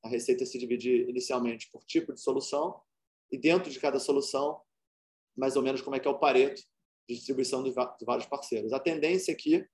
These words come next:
é que esse modelo continue gradualmente se diversificando mais, o que, na nossa visão, tem dois, é, efeitos positivos.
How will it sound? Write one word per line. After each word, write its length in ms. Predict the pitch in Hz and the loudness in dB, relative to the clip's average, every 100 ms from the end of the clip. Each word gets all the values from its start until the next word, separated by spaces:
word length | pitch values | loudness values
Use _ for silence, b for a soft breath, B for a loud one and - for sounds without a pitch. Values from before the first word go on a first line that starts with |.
| _ _ _ _ | _ _ _ _
é 120 | 127 | -4
que 120 | 131 | -2
esse 140 | 139 - | -2 -2
modelo 420 | 135 135 143 - _ | 2 4 4 0 _
continue 440 | 131 131 139 135 | -12 -10 -4 -2
gradualmente 600 | 131 135 151 151 127 135 | 2 4 4 2 -2 -4
se 100 | - | -6
diversificando 540 | 127 127 123 - 135 131 | -8 -8 -8 -6 -6 -2
mais, 420 | 120 117 - - _ _ _ _ | -2 -2 -6 -12 _ _ _ _
o 80 | - | -8
que, 100 | - | -4
na 80 | 123 | -2
nossa 240 | 131 131 | -2 0
visão, 460 | 131 120 127 131 139 | 0 2 2 0 0
tem 160 | 139 127 | -2 2
dois, 600 | 127 151 143 - - _ _ _ - | 6 6 4 -4 -10 _ _ _ -2
é, 720 | 120 117 117 113 113 110 110 123 | 2 2 2 2 0 0 -2 -4
efeitos 320 | 117 139 - | 0 0 2
positivos. 800 | 143 135 131 120 107 - - | 2 2 0 -2 -2 -4 -14